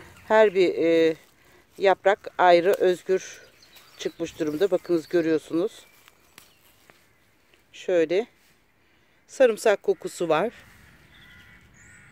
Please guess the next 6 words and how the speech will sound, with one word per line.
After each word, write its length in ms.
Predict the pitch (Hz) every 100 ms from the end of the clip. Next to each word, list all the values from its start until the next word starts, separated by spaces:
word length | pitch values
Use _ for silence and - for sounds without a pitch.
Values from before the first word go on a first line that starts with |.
| - - - - - - - -
Kalp 280 | 247 233
damar 240 | 226 202 196
hastalıkları 600 | 190 170 180 170 175 160
için, 160 | -
kolesterol 640 | 175 - 247 240 - 208 180
için, 400 | 180 - 180